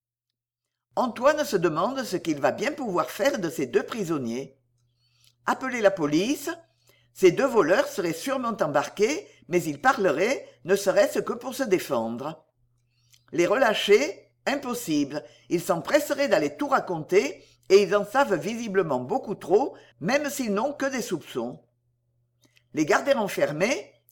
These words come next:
on s'inquiéterait vite de leur absence. Piem, de son côté, réfléchit aussi. Ils se sont fait piéger bêtement, mais il y a sûrement moyen de s'en sortir.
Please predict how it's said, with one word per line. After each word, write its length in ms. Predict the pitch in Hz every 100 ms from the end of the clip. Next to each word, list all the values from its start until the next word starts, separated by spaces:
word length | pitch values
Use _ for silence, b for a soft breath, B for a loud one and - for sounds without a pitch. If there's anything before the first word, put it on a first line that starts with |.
| -
on 120 | 180
s'inquiéterait 600 | - 262 277 247 233 175
vite 340 | 143 202 339
de 120 | 294 233
leur 180 | 185
absence. 640 | 143 - 135 120 135 - - 160 _ _ _ _ _ _ _ _ _ -
Piem, 320 | 190 240 302
de 80 | 208
son 220 | 208 190
côté, 680 | 175 156 185 240 359 - _
réfléchit 600 | 202 240 202 196 269 285
aussi. 460 | 175 - 131 127 - _ _ b b b 156
Ils 120 | 190
se 120 | 220
sont 160 | 240 240
fait 160 | 196
piéger 480 | - 220 233 170 208
bêtement, 760 | - 180 - 165 147 214 - b b b -
mais 140 | 185
il 160 | 202 214
y 60 | 175
a 60 |
sûrement 420 | - - 302 262
moyen 400 | 165 175 233 254
de 100 | 294
s'en 180 | 277 233
sortir. 600 | 202 156 - 143 127 -